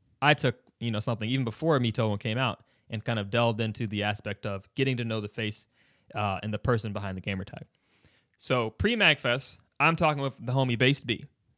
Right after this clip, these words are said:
Now, Based B, I met on Twitter because this is a guy who, uh, is very supportful. He goes out and he retweets and tweets. Uh, well, he doesn't retweet. He has his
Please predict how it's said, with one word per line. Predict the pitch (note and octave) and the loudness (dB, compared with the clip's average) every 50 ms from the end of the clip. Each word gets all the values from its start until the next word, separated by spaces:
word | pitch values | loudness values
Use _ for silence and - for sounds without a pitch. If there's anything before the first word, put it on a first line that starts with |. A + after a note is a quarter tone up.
| _ _ _ _ - | _ _ _ _ -4
Now, | A#2 A2+ G#2+ G#2+ | -2 -2 0 0
Based | G2+ C3+ F#3+ A#3 A3+ - - _ | 2 4 4 4 4 2 -2 _
B, | E3+ F3 E3 E3 D#3+ - | 2 2 4 4 2 2
I | - A#2+ A#2+ | 0 0 0
met | A#2+ B2 D3+ E3+ - | 2 2 0 0 0
on | C#3+ D3+ D3 C3+ | -2 -2 -4 -4
Twitter | - C3+ A#2+ G2+ G#2 A#2 A2+ - _ _ _ _ | -2 -2 -2 -2 -2 -4 -6 -10 _ _ _ _
because | _ B2+ A#2 B2+ A#2 A2 | _ -4 -2 0 -2 0
this | A#2 F3+ G#3+ - | 0 0 0 0
is | F#3+ E3+ | -4 -6
a | E3 | -4
guy | B2+ C#3 C3+ C3 C3 C3 B2 | 0 4 4 6 6 4 2
who, | A2+ C3+ C3 B2+ B2 B2 A#2+ A2+ - | 2 0 0 2 2 0 -2 -2 -2
uh, | A#2+ A2+ A2+ A2 G#2+ G#2 - - | 0 0 2 2 0 -2 -4 -4
is | A#2+ A2+ G#2+ | -6 -6 -2
very | B2 C#3+ D#3 D3 | 0 0 0 0
supportful. | - B2+ - - F3 F#3 E3+ - - F3+ F3 E3 - _ _ | 0 -4 -4 0 0 0 0 0 0 -2 -2 -2 -4 _ _
He | _ B2 A#2+ | _ -6 -2
goes | A#2 C3+ D#3 E3 D3 D3 | 0 2 2 2 2 4
out | D3 D3 D3 - - | 4 4 4 2 0
and | - B2 B2 | -4 -2 -2
he | A#2 G#2+ | -2 -2
retweets | G#2 G#2+ A#2 C#3+ F3+ F3+ - - - E3+ E3 D#3+ C#3+ - - | -4 -2 -2 -2 -2 -2 -4 -4 -2 0 0 0 0 -2 -4
and | A#2 A2 | -4 -4
tweets. | - - E3+ D#3+ D#3 D3 - - - - _ _ _ _ _ - | -4 0 0 0 0 0 -4 -10 -14 -14 _ _ _ _ _ 0
Uh, | B2 A#2+ A#2 A2+ G#2+ - | 2 4 4 4 2 2
well, | B2 B2+ | 4 4
he | C3+ | 4
doesn't | C3+ C#3+ C3+ A#2 | 4 4 2 2
retweet. | A#2 A#2+ A2+ A2 A2 G#2+ | 0 -2 -2 -4 -6 -2
He | C3+ D#3 | 2 2
has | D#3+ D#3 | 4 4
his | C#3 C3+ | 2 0